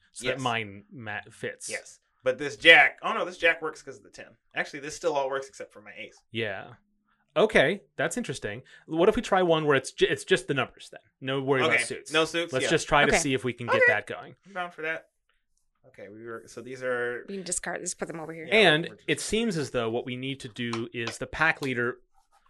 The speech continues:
Speaker 1: it, the more cards they put down, well, then their cards have to also match up. So it, they
Speaker 3: Yeah,
Speaker 1: can
Speaker 3: yeah,
Speaker 1: put, they
Speaker 3: yeah.
Speaker 1: can put down as many as they want. Yeah.
Speaker 3: Yeah.
Speaker 1: Okay.
Speaker 3: That's the advantage of being the pack leader is you get to choose and you get to put your stuff head, like, face up.
Speaker 1: Right, right,
Speaker 2: How
Speaker 1: right,
Speaker 2: many,
Speaker 1: right.
Speaker 2: you put two cards down?
Speaker 3: I, yeah.
Speaker 1: So there's
Speaker 3: I
Speaker 1: no strategic reason you, you,
Speaker 2: Put
Speaker 1: you
Speaker 2: two
Speaker 1: do
Speaker 2: down.
Speaker 1: later.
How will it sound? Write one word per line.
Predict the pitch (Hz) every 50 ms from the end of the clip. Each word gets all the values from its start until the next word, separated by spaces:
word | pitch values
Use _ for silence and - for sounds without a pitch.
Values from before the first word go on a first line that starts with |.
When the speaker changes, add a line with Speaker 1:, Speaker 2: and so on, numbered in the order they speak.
| _ _ _ _ _ _ _ _ _
Speaker 1:
it, | - - -
the | 139 143
more | 160 170 180
cards | 175 - 165 165 143 127
they | - 139
put | 135 - 143 135 -
down, | 156 143
well, | 190 190
then | 180 190 180 165
their | 165 180 175
cards | 175 - 151 143 135 -
have | 139 123 -
to | -
also | 117 110 110 - 120 107 101 101 -
match | 113 104 95 92 - -
up. | 73 - -
So | - - 113 104 104 107
it, | 117 135 120
they | 143
Speaker 3:
Yeah, | 196 214
Speaker 1:
can | 185
Speaker 3:
yeah, | 185 175
Speaker 1:
put, | 160
they | 185
Speaker 3:
yeah. | 185
Speaker 1:
can | 175 160
put | 135 120
down | 117 110
as | 107 101
many | 107 92
as | 82
they | - 82
want. | 82 85 - -
Yeah. | 113 -
Speaker 3:
Yeah. | - - - - - _ _ _ _ -
Speaker 1:
Okay. | 127 117 - - - _ _ _
Speaker 3:
That's | - 226 208 -
the | - 196
advantage | 170 160 160 160 156 160
of | 156
being | 151 147 143
the |
pack | 143 - 160 156 -
leader | 147 143 -
is | 139 147
you | 156
get | 156 151 -
to | 143
choose | 139 - - 165 151 151
and | 147
you | 147
get | 139 147
to | 147
put | - 156 -
your | -
stuff | 147 - - -
head, | - 143 - - - _ _ _
like, | - - -
face | - - - -
up. | - - _ _
Speaker 1:
Right, | - 123 123 107 -
right, | 117 120
Speaker 2:
How | 123 143
Speaker 1:
right, | 143
Speaker 2:
many, | 147 147 -
Speaker 1:
right. | -
Speaker 2:
you | 135 147
put | - 165 135
two | - - 139
cards | - 139 123 131 131
down? | - 123 123
Speaker 3:
I, | 196 185 -
yeah. | - 147 139 123 135
Speaker 1:
So | - - 185
there's | 180 180 160
Speaker 3:
I | 196
Speaker 1:
no | 214 202
strategic | - - - 156 147 190 175 147
reason | 147 143 139 135
you, | 131 123 123 120 -
you, | 127 123 110 - _
Speaker 2:
Put | - -
Speaker 1:
you | 131 120 117
Speaker 2:
two | 104
Speaker 1:
do | 107 123 120 117 113
Speaker 2:
down. | 110
Speaker 1:
later. | 107 120 120 117 107 101 101 101 -